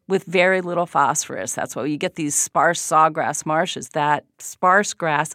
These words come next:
allows water to flow. That kind of grass does not need a lot of phosphorus. When you get too much of it, it spurs too much plant growth, and it allows other plants that need phosphorus to grow to come in and take over this area.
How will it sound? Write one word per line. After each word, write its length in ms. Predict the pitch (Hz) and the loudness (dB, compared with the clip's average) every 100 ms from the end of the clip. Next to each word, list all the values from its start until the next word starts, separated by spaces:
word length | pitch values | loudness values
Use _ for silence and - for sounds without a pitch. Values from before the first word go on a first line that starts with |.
| - | -8
allows 540 | 160 160 156 170 160 | -4 2 4 4 0
water 400 | 160 143 151 156 | -2 2 2 0
to 180 | 151 165 | -6 -10
flow. 760 | - - 165 175 - - - - _ _ | -12 -12 0 2 2 -2 -10 -16 _ _
That 400 | 165 156 202 233 | -6 2 4 4
kind 260 | - 202 170 | 0 0 0
of 100 | 156 | 0
grass 520 | 165 156 135 151 - | 2 4 4 2 -2
does 340 | - 156 175 | -2 0 0
not 240 | 175 156 160 | 0 2 2
need 300 | 190 185 180 | 0 2 0
a 60 | 165 | 0
lot 260 | 156 143 | 2 2
of 80 | 143 | 2
phosphorus. 640 | - 165 180 170 131 135 | 2 4 4 2 -8 -6
When 140 | 160 160 | -2 -2
you 100 | 160 | 0
get 240 | 170 - | 0 0
too 240 | - 208 190 | -4 -4 -2
much 340 | 180 240 - | 2 2 0
of 140 | 165 | -4
it, 180 | 160 156 - - _ _ - | -2 -4 -6 -20 _ _ -6
it 140 | 220 | -6
spurs 400 | - - 175 160 | -4 -2 0 0
too 380 | - - 247 240 | -2 -2 0 2
much 280 | 214 190 - | 4 2 0
plant 340 | - 175 175 - | -4 -4 -4 -4
growth, 300 | 165 143 143 | 0 0 -2
and 140 | 147 | -4
it 100 | 147 | -4
allows 420 | 139 151 147 147 - 135 | -4 0 2 2 2 2
other 220 | 147 240 | 4 2
plants 600 | 220 240 247 131 - - _ _ - | 0 -6 -2 -4 -4 -10 _ _ -4
that 120 | 160 | 2
need 240 | - - 151 | 4 4 4
phosphorus 520 | 131 147 - 139 - | 4 4 0 -6 -8
to 100 | 131 | -4
grow 320 | 160 143 143 - - | 0 2 0 -4 -8
to 100 | 202 | -8
come 280 | - 220 202 | 2 2 4
in 200 | 175 170 | 2 0
and 180 | - 165 | 0 -2
take 300 | 185 170 175 | -2 -2 0
over 280 | 160 151 | -2 -2
this 240 | 147 160 - | -4 -6 -6
area. 560 | 156 151 151 151 147 | -2 0 2 2 2